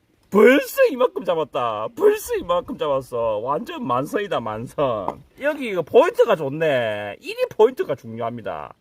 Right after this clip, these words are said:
아시겠습니까? 예! 그, 더러움 잡혔지, 뭐. 오늘 막 풍년이네, 풍년. 요 정도면 뭐, 충분히 뭐, 매운탕끼리 안 되겠습니까? 저도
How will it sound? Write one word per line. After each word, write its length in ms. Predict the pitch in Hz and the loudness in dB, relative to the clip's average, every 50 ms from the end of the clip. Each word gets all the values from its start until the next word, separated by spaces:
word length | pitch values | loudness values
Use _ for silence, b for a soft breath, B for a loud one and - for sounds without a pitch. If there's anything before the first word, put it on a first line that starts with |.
| _ b b b b b | _ b b b b b
아시겠습니까? 840 | b - - 254 294 277 381 - - 135 123 123 - - 98 73 67 - _ _ _ _ _ - | b -6 -4 -2 -2 -2 -2 -4 -6 -12 -14 -10 -6 -4 -4 -4 -4 -8 _ _ _ _ _ 0
예! 180 | - - - - _ _ _ _ _ _ - _ _ - _ _ _ - | 2 2 2 0 _ _ _ _ _ _ -20 _ _ -20 _ _ _ -4
그, 120 | 202 190 | -4 0
더러움 260 | - 220 269 330 453 | 2 4 4 4 4
잡혔지, 400 | 269 160 135 - 440 440 - 156 127 | 2 0 -4 -6 -8 -10 -10 -10 -10
뭐. 200 | 113 98 82 - 107 _ _ _ _ _ _ _ _ _ _ _ _ _ _ _ _ _ _ _ _ _ _ _ _ _ _ _ _ _ _ _ _ _ _ _ _ B B B B B | -10 -10 -12 -16 -20 _ _ _ _ _ _ _ _ _ _ _ _ _ _ _ _ _ _ _ _ _ _ _ _ _ _ _ _ _ _ _ _ _ _ _ _ B B B B B
오늘 360 | - - 254 302 480 466 - 190 | -6 -2 0 2 2 2 0 0
막 160 | 156 139 - | -4 -4 -6
풍년이네, 580 | - - 254 262 277 381 508 605 494 415 180 | -6 -6 -2 -2 0 0 0 0 0 0 -2
풍년. 880 | 143 - - 160 165 165 175 190 180 143 120 110 104 98 87 78 87 98 98 _ _ _ _ _ _ _ - | -4 -4 -6 -8 -6 -6 -6 -4 -4 -2 -2 -4 -4 -6 -10 -12 -16 -18 _ _ _ _ _ _ _ _ -14
요 80 | 147 160 | -10 -6
정도면 460 | 180 226 254 277 294 277 254 233 214 | -6 -2 0 2 2 4 4 2 2
뭐, 180 | 196 190 185 180 | 2 2 0 0
충분히 520 | - - 269 277 254 254 226 202 185 175 | -2 -6 -12 -8 -6 -6 -6 -6 -8 -6
뭐, 220 | 170 160 156 151 | -4 -2 -2 -2
매운탕끼리 800 | 143 139 143 175 208 208 175 160 156 151 147 - 180 165 160 139 | -2 -2 -4 -4 -4 -4 -6 -6 -6 -8 -10 -12 -12 -8 -6 -6
안 140 | 123 131 135 | -4 -6 -6
되겠습니까? 720 | 127 117 123 135 131 175 180 190 - - 120 117 120 139 143 | -6 -8 -8 -8 -10 -10 -14 -8 -2 0 0 0 0 0 -2
저도 420 | 175 196 202 185 196 170 156 135 | -2 -4 -2 -2 -2 -2 -2 -4